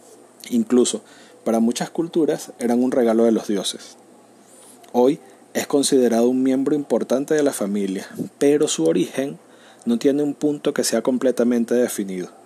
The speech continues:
Es que hay muchas opiniones y muchos trabajos sobre el tema,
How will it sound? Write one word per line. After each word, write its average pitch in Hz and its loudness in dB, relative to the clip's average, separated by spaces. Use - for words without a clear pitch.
Es 117 -4
que 131 -2
hay 127 0
muchas 151 -2
opiniones 123 0
y 120 -4
muchos 143 -2
trabajos 113 -2
sobre 101 -2
el 95 -6
tema, 101 -6